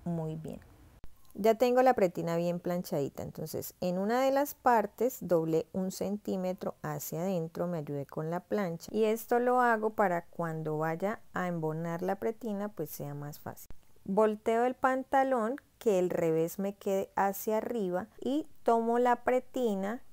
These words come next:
con la parte que está sin doblar y la junto que quede derecho de la pretina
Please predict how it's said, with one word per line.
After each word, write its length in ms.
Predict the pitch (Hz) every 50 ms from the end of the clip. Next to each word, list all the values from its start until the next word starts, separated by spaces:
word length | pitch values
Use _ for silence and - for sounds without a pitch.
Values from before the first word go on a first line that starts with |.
| - -
con 260 | - - 202 190 180
la 140 | 175 165 160 - - -
parte 560 | - 190 190 185 185 185 185 - - - 233 -
que 160 | - - 175
está 400 | 170 - - - 160 160 - - -
sin 480 | - - - - - 226 220 214 214 208
doblar 520 | 214 220 233 240 247 247 233 196 185 208 - -
y 220 | - 247 262 262
la 160 | 262 269 285
junto 760 | 269 - - 294 269 254 233 220 214 - - 220 220 247 - - _
que 160 | - 208 185
quede 360 | - - - 180 175 180 180 -
derecho 640 | - 175 180 190 185 180 180 185 202 208 - - 240
de 120 | 233 240
la 160 | 240 240 233 -
pretina 640 | 247 247 240 - - 240 226 220 214 214 220 262